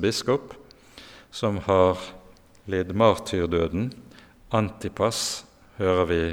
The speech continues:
han kalles. Makten har det med seg, sier en kjent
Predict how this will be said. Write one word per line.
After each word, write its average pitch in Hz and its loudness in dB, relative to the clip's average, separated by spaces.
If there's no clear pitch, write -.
han 85 -2
kalles. 80 -6
Makten 117 0
har 104 4
det 120 4
med 107 2
seg, 90 -4
sier 101 0
en 90 -2
kjent 90 -4